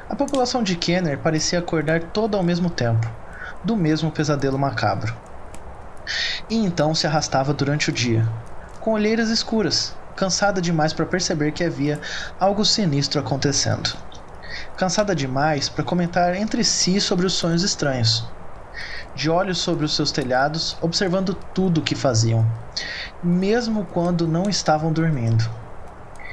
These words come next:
Isso se arrastou por semanas. Neranda, a adorada princesa de Kenner, parte humana como sua mãe e parte elfa como seu pai, foi a primeira a questionar as noites escarlates.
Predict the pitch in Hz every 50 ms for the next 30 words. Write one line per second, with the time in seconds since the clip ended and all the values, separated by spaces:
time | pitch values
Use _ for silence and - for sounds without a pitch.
0 | - - - 202 185 214 - - 170 156 156 - - 175 160 151 - 170 175 160
1 | - 175 160 - 123 107 - 117 110 110 - - - - - - - - - -
2 | - - - - - - - - - - - - - - - 180 208 202 185 208
3 | 220 226 160 127 127 127 123 - - - - - - - - - - - 143 151
4 | 156 151 165 175 190 208 226 220 - - 202 175 - - 156 139 143 123 123 113
5 | - - 165 165 160 143 131 123 113 110 - - - - - - - - 175 175
6 | 190 185 190 - - 151 131 139 151 180 190 180 151 - - 135 131 127 - -
7 | - 123 120 120 123 135 151 170 165 170 - - - - - - - 160 156 156
8 | 165 165 180 175 - - 139 123 127 147 175 170 - - - - 143 131 120 110
9 | - - - - - 143 147 139 123 120 - - - - - - - - - -
10 | - - - - - - 240 247 254 247 254 233 226 185 185 202 202 196 - 208
11 | 175 - - 180 151 151 156 160 170 160 147 139 139 147 151 - - - 147 147
12 | - - - 147 135 113 107 110 110 113 - - - - - - -